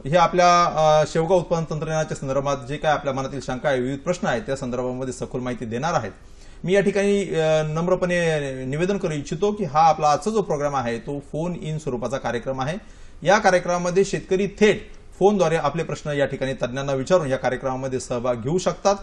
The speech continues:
फोनसाठी, आमचा संपर्कासाठी जो फोन नंबर आहे, तो आहे चोवीस अठ्ठ्याण्णव ऐंशी पन्नास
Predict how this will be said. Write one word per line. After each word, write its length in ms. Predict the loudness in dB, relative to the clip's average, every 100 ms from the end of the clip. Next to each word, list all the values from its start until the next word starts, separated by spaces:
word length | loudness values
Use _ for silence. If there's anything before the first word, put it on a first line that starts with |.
| -10 -18 -20 -20 -6 2
फोनसाठी, 480 | 4 6 4 6 2
आमचा 360 | 2 0 0
संपर्कासाठी 640 | -2 -4 -2 -2 0 -2
जो 120 | -2 -4
फोन 220 | -2 0
नंबर 220 | 2 2
आहे, 240 | 2 -2 -10 -16 -14 -4
तो 100 | 0
आहे 380 | 2 2 0 -4
चोवीस 560 | -8 -4 0 0 0
अठ्ठ्याण्णव 560 | -2 -4 -4 -2 -2 -4 -6
ऐंशी 300 | -8 -6 -8
पन्नास 540 | -2 -2 0 0 -4